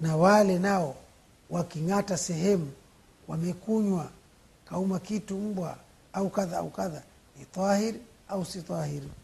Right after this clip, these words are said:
Ukweli ulivyo, mbwa ni mbwa. Mbwa wa kawaida, mbwa koko, mbwa wa kulindia, mbwa ni wa kuwindia,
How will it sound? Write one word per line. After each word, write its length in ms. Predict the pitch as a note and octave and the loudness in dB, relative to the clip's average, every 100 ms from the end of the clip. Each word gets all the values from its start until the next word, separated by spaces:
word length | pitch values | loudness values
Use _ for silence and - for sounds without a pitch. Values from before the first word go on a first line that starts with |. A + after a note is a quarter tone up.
| - - - | -20 -20 -20
Ukweli 340 | - F3 D#3 | -8 -6 -4
ulivyo, 600 | C#3 E3 G#3+ A3+ A3+ A3+ - - - - - - - - | -6 -6 -6 -2 -2 -4 -10 -20 -20 -20 -20 -20 -20 -4
mbwa 520 | A3 A3+ G#3 G3+ G3 - - - | -2 0 0 0 -2 -6 -18 -8
ni 180 | D#3 D3+ | -2 0
mbwa. 380 | D3+ D3 B2 - - - - - _ _ - | 0 -2 -4 -12 -20 -20 -20 -20 _ _ -10
Mbwa 500 | D#3+ F3+ F#3 G3+ G3 G3 | -2 -2 2 2 2 0
wa 160 | - | -4
kawaida, 500 | - - - G3+ F#3 | -10 -4 0 4 4
mbwa 200 | F#3+ F#3+ | 4 4
koko, 560 | F#3 G#3+ G#3 G#3+ G#3 G#3+ - - - - - - | 4 4 2 0 0 -2 -10 -20 -20 -20 -20 -4
mbwa 460 | G#3 G#3+ G3+ G#3 G#3 | 0 2 4 4 4
wa 120 | G3+ | 0
kulindia, 1160 | - - - F3 F3+ F#3+ G3 A3 G#3+ G#3 G#3 - - - - - G#3 | -6 -16 -4 0 2 4 4 4 4 2 0 -6 -16 -20 -20 -12 -4
mbwa 580 | G#3+ G#3+ G#3 G#3+ G#3+ | 0 2 2 4 2
ni 120 | F3+ C3 | 0 -6
wa 80 | |
kuwindia, 800 | - - D#3 E3+ G3 A3+ A3 G#3 | -14 -10 -4 -2 0 2 2 2